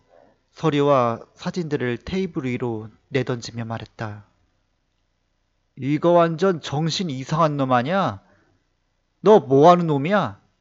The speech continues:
어?" 그러나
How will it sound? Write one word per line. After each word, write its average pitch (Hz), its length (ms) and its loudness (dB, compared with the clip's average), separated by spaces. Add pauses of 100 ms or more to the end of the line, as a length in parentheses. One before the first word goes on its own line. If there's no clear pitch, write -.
(260)
어?" 226 320 2 (1000)
그러나 123 580 -4